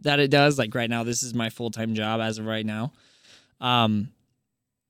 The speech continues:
you give people that reason to pay you. You give people that reason to tune into you and not into someone else. You be competitive with it. And it, and it's, it's crazy because I ta-, I talked to my dad about it, and, like, he,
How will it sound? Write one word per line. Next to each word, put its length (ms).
you 260
give 340
people 320
that 200
reason 300
to 60
pay 200
you. 220
You 180
give 260
people 240
that 160
reason 340
to 400
tune 260
into 200
you 440
and 120
not 200
into 200
someone 280
else. 280
You 160
be 200
competitive 540
with 180
it. 80
And 140
it, 320
and 160
it's, 280
it's 200
crazy 480
because 240
I 120
ta-, 300
I 80
talked 280
to 40
my 120
dad 200
about 220
it, 140
and, 80
like, 160
he, 340